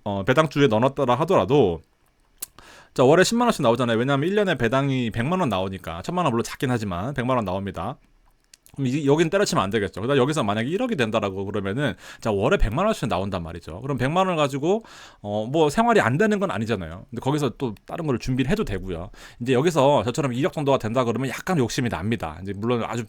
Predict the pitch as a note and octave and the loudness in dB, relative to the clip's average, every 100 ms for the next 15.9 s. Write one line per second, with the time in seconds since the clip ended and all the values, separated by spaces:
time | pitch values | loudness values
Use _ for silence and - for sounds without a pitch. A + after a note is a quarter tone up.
0 | C3 A2+ A#2+ A2+ C#3+ - G2+ F#2 E2+ C3+ | -8 -8 -4 0 0 0 -6 -8 -6 -8
1 | - - - - - - G2+ G2+ G2 A#2 | -10 -18 -18 -18 -18 -10 -8 -6 -8 2
2 | D3 D#3 D3 A#2 D3 C#3+ A#2+ B2 C#3 D#3+ | 6 6 6 6 4 4 2 2 0 -2
3 | G2+ G2+ G2+ _ - C#3 - D#3+ D#3 A#2 | -4 -8 -12 _ -12 -6 -4 -2 0 -2
4 | G2 - - A#2+ C3+ D#3+ B2+ G#2 E3 G#2+ | -4 -12 -6 -4 0 2 2 -2 -4 -6
5 | G2 - D#3 C3 A2+ G2+ G2 F#2+ G#2+ A2 | -4 0 0 2 0 0 -4 -6 -4 -4
6 | A2+ A#2 A2+ B2 F#2+ - - - - - | 0 0 0 -4 -6 -12 -20 -20 -20 -18
7 | - - B2+ A2+ - - - - - - | -10 -2 0 -2 -12 -20 -20 -20 -20 -2
8 | - - - D#3 G#3 D3 C3+ B2 - F3 | 0 0 0 4 4 4 2 0 0 0
9 | D#3 B2+ - - - - C#3 G#3+ C4 A3 | 0 -2 -4 -2 -2 -2 -2 0 2 0
10 | F3+ D3+ C3+ G#3 A#3+ F3+ C3+ C3 B2 A2+ | 4 4 4 2 2 0 0 2 2 2
11 | G#2 G2+ G2+ A2+ G2 G#2+ A2 D#3+ F3+ D#3+ | -2 -2 -2 -2 -2 -2 -2 0 0 -2
12 | D3+ C#3+ C#3 B2 C3+ F#3 A#3 G#3+ D#3 B2+ | 0 -2 -2 -2 -2 -2 -2 0 0 0
13 | A#2 A#2 D#3+ B2 A2 G#2+ B2 G3 F3 C#3+ | 0 -2 0 0 -2 -2 0 0 0 -2
14 | G#2 F#2+ G2 A#2 C#3 D#3+ F3+ C#3+ C3 G#2 | -2 -4 -6 -6 0 2 2 -2 -2 -4
15 | G#2 G#2 G2 F2+ G#2+ F#2+ E2 G#2 | -4 -4 -4 -6 -8 -8 -6 -6